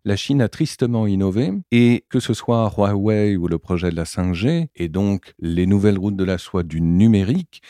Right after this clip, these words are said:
c'est loin d'être un projet anodin, parce qu'en définitive, une coopération avec la Chine en tant que régime dictatorial induirait, bien sûr, que nos données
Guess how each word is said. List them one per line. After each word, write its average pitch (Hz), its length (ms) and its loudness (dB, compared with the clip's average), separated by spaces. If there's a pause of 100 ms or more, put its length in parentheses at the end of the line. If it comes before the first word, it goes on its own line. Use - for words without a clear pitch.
(160)
c'est - 160 -6
loin 151 320 2
d'être 120 220 0
un 98 160 -2
projet 101 540 -2 (120)
anodin, 107 540 0
parce - 160 -6
qu'en 120 160 -2
définitive, 123 920 0
une 104 180 0
coopération 120 960 -2
avec 85 240 -6
la 85 140 -2
Chine 110 500 0
en 92 140 -8
tant 95 160 -6
que - 120 -8
régime 101 380 -2
dictatorial 92 1000 -6
induirait, 135 800 2 (240)
bien 104 240 -2
sûr, 165 380 -6
que 113 80 -2
nos 110 180 4
données 135 720 2